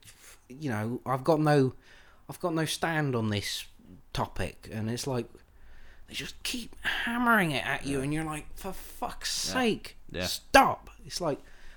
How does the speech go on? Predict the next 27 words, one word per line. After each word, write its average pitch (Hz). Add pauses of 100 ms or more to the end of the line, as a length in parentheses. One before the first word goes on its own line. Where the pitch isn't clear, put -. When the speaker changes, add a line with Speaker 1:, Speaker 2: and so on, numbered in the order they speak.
(140)
Speaker 1:
I 165
remember, 170
um, 147 (1600)
I 127
was, 131 (320)
I -
was -
down 139
at 127
the 104
beach, -
um, 101 (1160)
one 120
time, 113
and, 104 (360)
well, 90 (380)
doing 120
work 175
down 104
there, 95
and 95
it's -
like, 101 (240)
you 123
go 127
to, 117
um, 104